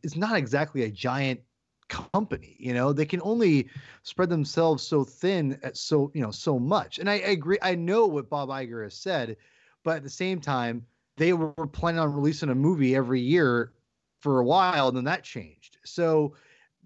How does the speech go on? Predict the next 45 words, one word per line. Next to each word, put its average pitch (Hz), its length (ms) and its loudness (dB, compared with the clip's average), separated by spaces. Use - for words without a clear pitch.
to 185 140 -4
me, 190 480 0
I 156 80 -2
think 160 240 -4
that 143 100 -10
there's 147 240 0
more, 151 560 4
or 156 100 0
at 131 60 4
least 135 180 2
they 135 120 2
were, 107 260 -2
they 123 100 -4
were, 98 160 -6
were 120 140 -2
announcing 139 580 2
things 110 220 -2
like 101 120 -2
crazy, 113 500 2
and 110 160 2
they, 110 100 2
they 123 200 0
had 123 120 2
no 127 200 4
signs 123 280 -2
of 107 80 -8
stopping. 151 420 0
I, 131 160 0
I 156 120 0
wanna 175 360 2
say 123 260 -6
Bob 117 320 -2
Iger 113 240 -4
was 104 120 -10
quoted 110 400 -8
saying 110 380 -8
they 131 100 2
plan 139 280 0
on 127 180 2
releasing 120 400 0
a, 113 100 -2
a 117 140 -8
film 113 420 -2
every 110 260 -2
year, 113 480 4